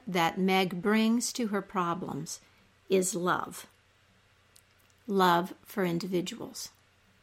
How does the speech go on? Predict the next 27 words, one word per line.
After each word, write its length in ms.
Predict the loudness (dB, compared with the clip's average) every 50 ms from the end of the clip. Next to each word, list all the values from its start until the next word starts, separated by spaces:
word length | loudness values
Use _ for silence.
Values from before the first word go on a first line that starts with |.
| -8 -2
Love 360 | 2 4 6 6 6 4 2
being 220 | 2 2 2 2
the 60 | 2 0
thing 300 | 0 2 2 4 4 4
that 120 | 2 2
is 160 | 0 0 0
missing 480 | 0 2 0 0 -2 -4 -4 -4 -6 -8 -12 -16 -20 -20 -20 _ _ -4
in 140 | -2 0 0
this 200 | 0 0 0 0
mechanical 760 | -2 -2 -2 0 0 2 2 2 0 0 -2 -6 -6 -8 -10 _ _ _ -12 -10
alternative. 680 | -8 -8 -4 -2 -2 -2 -2 -2 -6 -8 -10 -12 -18 -20 _ _ _ _ _ _ _ _ _ _ _ -20 -20 -20 -20 -20 -20 -20 -20 -8 -2
And 140 | 2 4 6
let 200 | 6 6 6 6
that 360 | 6 6 6 6 4 0 0
be 360 | 2 4 4 6 4 2 0 -4 -10 -20 -20 _ _ _ -4
the 80 | -4
final 460 | 2 6 8 8 8 8 6 4 2
word 500 | 2 4 4 4 4 4 4 2 0 -2 -6 -12 _ _ _ _ _ _ _ _ _ 2
in 320 | 4 4 4 4 2 2 4
our 580 | 6 6 8 8 8 6 6 6 4 4 2 2 2
mythological 680 | 2 2 2 2 4 6 8 8 8 6 2 -4 -6
conversation 880 | 0 2 4 4 4 4 2 2 2 2 0 -2 -4 -4 -4 -4 -6 -6 -10 _ _ _ -20 -12
for 200 | -4 0 0 2
the 100 | 2 2
year 520 | 2 4 4 4 6 6 4 2 0 -2 -6 -12 -6
two 200 | 0 0 0 2
thousand 600 | 4 4 4 4 2 2 0 -2 -2 -2 -2